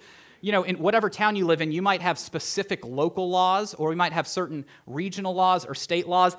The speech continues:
This is like the federal law that is true for, uh, everywhere. It, it, like, supersedes whatever the local law is. He's saying that this truth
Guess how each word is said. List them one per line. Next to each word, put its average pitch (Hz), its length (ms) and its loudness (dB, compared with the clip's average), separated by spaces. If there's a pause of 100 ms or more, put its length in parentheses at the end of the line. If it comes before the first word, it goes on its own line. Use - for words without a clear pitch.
(120)
This 190 140 -2
is 190 120 -4
like 185 200 0
the 160 100 0
federal 226 460 2
law 240 380 4
that 170 120 0
is 151 140 -4
true 220 460 -4
for, 180 280 -4
uh, 160 160 -6
everywhere. 147 540 -2 (580)
It, - 160 -6
it, 175 120 -4
like, 170 200 0
supersedes 208 800 -2
whatever 165 240 0
the 147 100 -2
local 151 300 -2
law 135 160 2
is. 120 100 -6 (160)
He's 175 120 -4
saying 196 180 0
that 165 180 -4
this 214 200 2
truth 269 580 -4